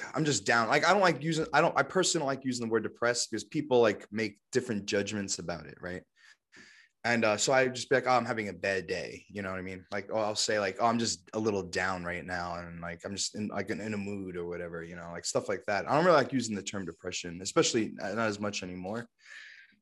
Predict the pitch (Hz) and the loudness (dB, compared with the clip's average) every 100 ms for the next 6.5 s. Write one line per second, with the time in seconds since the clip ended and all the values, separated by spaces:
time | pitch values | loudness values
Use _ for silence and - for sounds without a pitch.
0 | - 151 143 135 123 143 139 - _ - | 6 8 10 8 8 6 2 -2 _ 2
1 | 180 190 202 156 151 - 117 101 101 92 | 4 4 4 6 6 4 0 -2 -4 -10
2 | _ _ _ _ _ _ - 135 131 160 | _ _ _ _ _ _ 0 2 4 6
3 | 208 233 220 202 156 143 - - 147 165 | 6 8 8 8 6 0 -2 -6 0 2
4 | 185 175 120 131 110 104 117 - 135 175 | 2 2 2 0 0 0 0 0 0 0
5 | 170 - 156 127 - 135 139 143 135 123 | 0 -2 0 -2 -4 -2 2 2 0 -2
6 | - 117 113 107 104 | -4 0 2 2 0